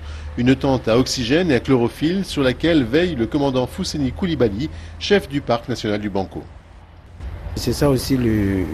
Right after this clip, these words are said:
Speaker 2: le mystère et en même temps l'avantage, euh, du parc national du Banco. Lorsque vous y êtes, vous avez l'impression d'être, euh,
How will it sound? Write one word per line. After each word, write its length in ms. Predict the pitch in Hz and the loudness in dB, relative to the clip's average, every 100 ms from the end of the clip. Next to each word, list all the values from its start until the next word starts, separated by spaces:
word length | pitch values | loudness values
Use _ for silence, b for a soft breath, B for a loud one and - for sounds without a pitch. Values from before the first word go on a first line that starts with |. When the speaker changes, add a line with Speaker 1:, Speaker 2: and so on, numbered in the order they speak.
| 90 | -2
Speaker 2:
le 160 | 101 98 101 | -2 -2 -2
mystère 400 | 104 - 131 123 | -2 2 4 4
et 260 | 107 113 | 4 2
en 60 | 101 | 2
même 220 | 107 107 | 0 0
temps 180 | 113 107 101 | 0 -2 -2
l'avantage, 540 | 98 98 101 127 120 123 | -2 0 0 2 4 4
euh, 280 | 107 101 95 | 0 -2 -2
du 120 | 90 | -4
parc 240 | 101 113 107 | -2 -2 0
national 320 | 98 107 104 | -2 -2 -2
du 80 | 101 | -2
Banco. 380 | 98 92 113 127 92 - | -4 -4 -4 -4 -8 -6
Lorsque 220 | 113 - | -6 -4
vous 640 | 110 104 98 95 104 110 120 | -2 -2 -2 -4 -4 -2 4
y 60 | |
êtes, 220 | 143 147 107 | 4 4 -2
vous 80 | 120 | 0
avez 200 | 110 113 | 0 0
l'impression 520 | 104 98 95 - 110 | -2 -4 -6 -4 -2
d'être, 320 | 104 110 - | -2 -6 -6
euh, 200 | 98 87 | -6 -8